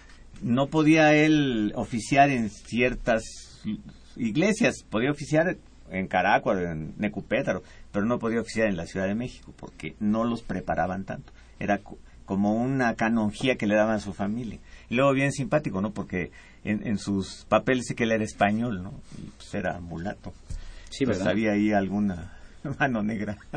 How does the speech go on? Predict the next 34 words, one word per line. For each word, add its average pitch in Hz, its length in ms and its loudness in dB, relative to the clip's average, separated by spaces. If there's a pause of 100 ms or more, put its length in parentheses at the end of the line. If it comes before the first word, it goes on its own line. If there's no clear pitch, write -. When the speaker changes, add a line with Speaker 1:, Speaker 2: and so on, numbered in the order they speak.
(400)
Speaker 2:
Sí, - 180 -14
parece 127 380 -4
que 120 120 -4
algún 113 280 -2
ascendiente 113 720 -4
de 87 80 -8
Speaker 1:
Sí, 160 300 -2
sí, - 140 -4
era 156 140 2
mulato. 120 480 -4
Morelos 104 360 -2
no 151 120 2
era 90 140 0 (100)
español. 160 440 0 (440)
Speaker 2:
Era 98 180 -10
tipo, - 300 -14
Speaker 1:
Mm. 69 420 -12
Speaker 2:
era - 120 -12
tipo - 220 -14
español, 107 440 -14
¿no? - 60 -16 (380)
Como, 120 200 0
pues, 120 200 -6
muchos 139 340 0
de 113 120 0
los 110 200 -6
próceres 131 460 -2
que 101 180 -4
eran 104 200 -4
hijos 104 200 -8
de, 107 200 -8 (240)
que 117 80 -4
eran, 101 280 -2
este, 85 640 -14